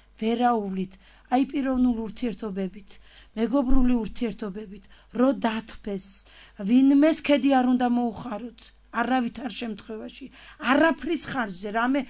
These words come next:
გოჯი მიწის დათმობის ხარჯზე არა. მაგრამ თუნდაც რო დაგვითმონ ბაზარზე გასვლა, რატომაც არა, წავიდეს ჩვენი გ-, გლეხი და გაასახოს მისი პროდუქცია.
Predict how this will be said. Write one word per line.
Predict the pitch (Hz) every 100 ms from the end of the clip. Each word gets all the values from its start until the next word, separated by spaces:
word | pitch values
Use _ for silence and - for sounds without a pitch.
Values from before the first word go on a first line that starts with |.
| -
გოჯი | - 247 240 254
მიწის | 277 277 302 311
დათმობის | 240 226 233 233 262
ხარჯზე | - 240 208 247
არა. | 240 277 277 _ _ _ - _
მაგრამ | 233 240 233 233 262 349 - _ _ -
თუნდაც | - 233 226 233 240 240
რო | 247 247 233 - -
დაგვითმონ | 208 214 220 247 - 220 202 - -
ბაზარზე | 226 226 214 233 196 220
გასვლა, | 220 202 - 262 330 - _
რატომაც | - 254 269 349 330 -
არა, | 220 208 190 - _
წავიდეს | - 330 349 247 226
ჩვენი | - 247 247
გ-, | 233 247
გლეხი | 196 240 226 233
და | 339 302 -
გაასახოს | - 277 320 - 196 220 233
მისი | 214 -
პროდუქცია. | - 226 202 - - 202